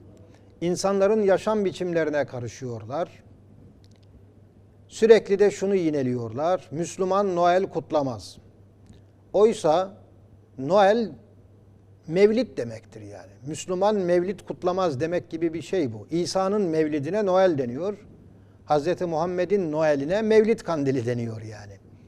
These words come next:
Oysa Hristiyanların Noel kutlamasını görüp onlara öykünerek mevlid kandilini icat ettiler. Yoksa ki Resulullah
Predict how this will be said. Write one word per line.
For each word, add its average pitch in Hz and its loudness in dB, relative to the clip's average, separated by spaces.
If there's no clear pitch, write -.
Oysa 190 2
Hristiyanların 208 2
Noel 226 6
kutlamasını 175 -4
görüp 175 2
onlara 196 2
öykünerek 175 0
mevlid 175 2
kandilini 170 -4
icat 127 -4
ettiler. 101 -18
Yoksa 147 -4
ki 143 -6
Resulullah 151 -2